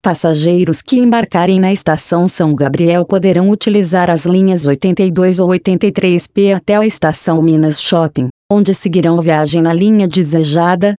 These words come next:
sem custo adicional na tarifa.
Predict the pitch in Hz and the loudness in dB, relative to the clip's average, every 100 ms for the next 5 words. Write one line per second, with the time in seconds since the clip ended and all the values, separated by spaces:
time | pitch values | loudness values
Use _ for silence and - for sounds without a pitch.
0 | _ - - 254 233 208 196 - 175 165 | _ -14 -2 0 0 0 -2 -2 -2 -2
1 | - 175 170 190 208 180 196 165 151 - | -4 -2 0 2 0 0 0 0 -2 0
2 | 117 | -2